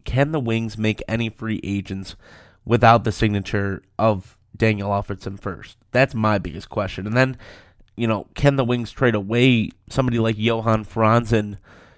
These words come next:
you know, not giving up one of your youngsters for more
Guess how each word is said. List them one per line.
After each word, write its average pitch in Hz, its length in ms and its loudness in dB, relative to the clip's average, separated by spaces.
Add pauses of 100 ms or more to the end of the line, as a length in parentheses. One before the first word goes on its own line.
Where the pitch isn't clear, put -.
(140)
you 104 100 0
know, 101 140 0
not 110 380 4
giving 110 400 2
up 107 180 0
one 110 140 0
of 104 140 -4
your 101 200 -4
youngsters 110 640 -2
for 107 180 -2
more 107 640 -2